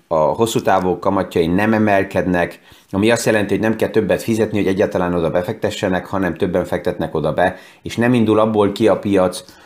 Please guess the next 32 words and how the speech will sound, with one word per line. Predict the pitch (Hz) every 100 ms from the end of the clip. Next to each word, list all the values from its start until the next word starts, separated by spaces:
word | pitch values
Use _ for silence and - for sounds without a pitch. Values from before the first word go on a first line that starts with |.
| -
hogy | - 92
túl | 104 101
erős | 92 92 90
lesz | 95 -
az | 85
infláció. | 98 127 123 107 - 101 95 95 - - -
A | -
biotech | 85 110 120 117 104
szektor, | - 104 - 104 95 92
ö, | 101 92
stabilizálódott. | - 95 95 92 95 87 87 82 87 - - _ - - -
Az | - 113
a | 107
spekulációs | - 135 127 135 120 110 107 - 101 95 -
trade, | 113 104 110 120 113
ami | 104
normális | 101 104 104 98 98
esetben | 104 107 92 90
azt | 92
mutatja, | 104 92 87 95
hogy | 85
a |
piac | 76 98 87 - - - _
labilis, | 90 101 110 117 110 120 - - - -
a | -
yen | 90 98 101 104
és | 104 92 87
az | 90
amerikai | 92 92 90 90 92 87
tíz | 98 90
éves | 87 85
államkötvény | 90 95 98 104 101 98 101